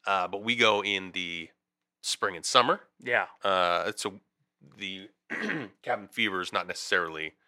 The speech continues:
Speaker 2: It is
Speaker 1: available,
Speaker 2: not available.
Speaker 1: uh, during that time. So it's
Speaker 2: Yeah.
Speaker 1: been a number of years since I've actually, actually had it.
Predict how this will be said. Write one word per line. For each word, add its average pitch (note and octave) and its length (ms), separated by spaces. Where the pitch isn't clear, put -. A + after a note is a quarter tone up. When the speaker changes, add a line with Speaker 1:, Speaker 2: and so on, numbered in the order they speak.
Speaker 2:
It E3 160
is D3 180
Speaker 1:
available, B2+ 340
Speaker 2:
not B2 220
available. F2 480
Speaker 1:
uh, F#2+ 220
during G#2 260
that G2 140
time. D#3+ 300
So - 140
it's G#2+ 120
Speaker 2:
Yeah. F2+ 120
Speaker 1:
been B2 480
a A2 80
number A2+ 480
of G#2 120
years F#2+ 500
since - 320
I've F#2+ 140
actually, E2+ 580
actually F2 400
had D#2 220
it. - 100